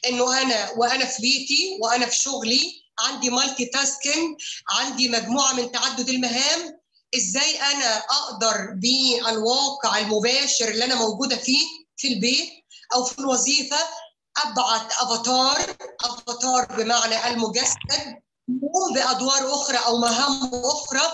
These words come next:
وأنا موجود في مكان آخر، بمعنى إن أنا إزاي في مكان أقوم بمهام أخرى.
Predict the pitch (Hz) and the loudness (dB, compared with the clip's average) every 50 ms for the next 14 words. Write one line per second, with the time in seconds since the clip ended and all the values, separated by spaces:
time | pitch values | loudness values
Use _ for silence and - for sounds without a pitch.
0 | - - - - - 220 247 262 277 285 285 262 247 226 226 208 - 247 262 285 | -4 -10 -14 -8 -2 0 2 2 2 2 2 4 4 4 4 2 2 2 2 2
1 | 285 - - 240 226 220 214 - - 254 240 233 226 220 220 214 202 - - 190 | 2 2 0 2 2 0 0 0 0 0 0 2 4 4 4 4 2 -2 -2 -2
2 | 170 - - - _ - - - - - - - - 226 226 240 269 269 269 262 | -4 -4 -4 -12 _ -14 -12 -12 -10 -10 -10 -6 -2 0 2 4 4 2 2 2
3 | 262 254 254 254 262 262 262 262 233 240 240 180 208 247 247 240 - 240 233 226 | 2 0 0 0 0 0 0 0 0 0 -2 0 0 0 -2 -2 -4 -4 -4 -4
4 | 226 - 269 277 311 311 277 254 240 254 269 262 247 240 226 226 220 220 240 247 | -2 -2 0 0 0 0 0 0 0 0 0 0 0 0 0 -2 -2 0 0 0
5 | 240 226 214 214 185 - - - 151 143 | 0 0 -2 -2 -2 -2 -4 -6 -8 -10